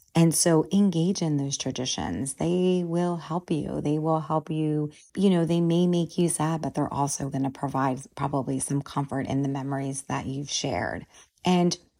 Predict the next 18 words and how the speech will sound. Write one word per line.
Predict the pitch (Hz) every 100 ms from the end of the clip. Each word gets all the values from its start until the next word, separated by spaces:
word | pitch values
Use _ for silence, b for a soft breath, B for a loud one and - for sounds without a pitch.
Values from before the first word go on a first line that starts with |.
| -
if | 214 -
you, | 190 214 208 202 190
if | 190 -
there's | 196 180
other | - 170 190
traditions | 180 165 147 175 175 151 147
that | 147 139
you | 151 147
want | 143 147
to | - 143
do | 147 185 156 147
because | 147 135 143 135
you | 139 147 139
feel | - 143
like | 143 139 -
you're | 151 139
living | 135 143 143 139
this | 135